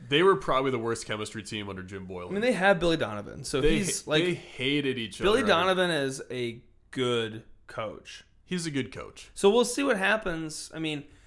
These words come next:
Speaker 2: we'll see if the Chicago curse stands and he's just fucked because, like, Tibbs left and then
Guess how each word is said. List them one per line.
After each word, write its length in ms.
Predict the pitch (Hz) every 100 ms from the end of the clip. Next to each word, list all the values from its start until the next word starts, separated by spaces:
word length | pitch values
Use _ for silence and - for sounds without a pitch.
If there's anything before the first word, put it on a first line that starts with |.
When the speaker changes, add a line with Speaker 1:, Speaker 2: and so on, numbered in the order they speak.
| - _ -
Speaker 2:
we'll 100 | 175
see 340 | - 208 -
if 420 | 156 156 156 -
the 100 | 151
Chicago 460 | 143 143 143 143 139
curse 320 | 135 135 131
stands 640 | - 120 123 127 151 156
and 400 | - 127 123 117
he's 240 | 127 123 123
just 200 | 123 -
fucked 720 | - - 123 113 135 - - -
because, 500 | 131 127 117 117 131
like, 320 | 113 107 -
Tibbs 300 | 156 160 143
left 340 | 131 127 123
and 100 | 127
then 320 | 127 123 120